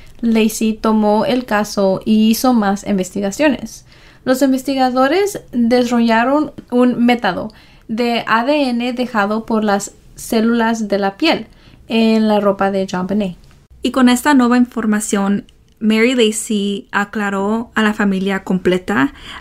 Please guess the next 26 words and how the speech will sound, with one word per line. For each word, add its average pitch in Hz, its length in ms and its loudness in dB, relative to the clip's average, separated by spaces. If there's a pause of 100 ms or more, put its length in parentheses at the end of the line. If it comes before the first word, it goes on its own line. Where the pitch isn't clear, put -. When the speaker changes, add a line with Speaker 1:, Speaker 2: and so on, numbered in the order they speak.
(120)
Speaker 2:
um, 180 500 -4 (120)
con 214 140 2
este 208 240 0
nuevo 196 320 2
método 185 560 -2
que 175 800 -2
usaron 190 440 -2
para 175 320 -6
el 170 140 -8
A 180 120 0
D 175 180 -2
N, 190 260 -2 (220)
con 233 160 2
las 220 320 -2
células 247 640 0
de 202 240 -2
la 190 180 0
piel. 202 440 0 (260)
So, 214 420 -2
la 208 140 2
nueva 220 300 4
evidencia 202 1080 0
concluye 196 560 2
que - 80 -2
la 185 140 -2
familia 180 500 -2